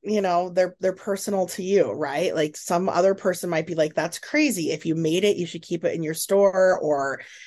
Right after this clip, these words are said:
you know, "Why not have it if you put time and effort into it? If it's still good, keep it around." I don't know.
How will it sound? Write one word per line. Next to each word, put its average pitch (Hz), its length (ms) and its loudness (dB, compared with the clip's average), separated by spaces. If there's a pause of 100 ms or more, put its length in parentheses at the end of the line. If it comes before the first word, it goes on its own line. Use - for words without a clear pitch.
(160)
you 175 140 4
know, 151 120 6
"Why 170 340 4
not 190 320 2
have 185 360 -2
it 185 200 8
if 165 100 -10
you 156 60 -8
put - 220 -4
time 185 260 -2
and - 100 -2
effort 180 300 0
into 180 220 4
it? 170 100 6
If 165 100 -4
it's 156 160 -6
still 185 280 2
good, 165 420 2
keep 185 240 -6
it 175 60 -2
around." 165 640 0
I 320 120 4
don't 392 180 6
know. 185 300 4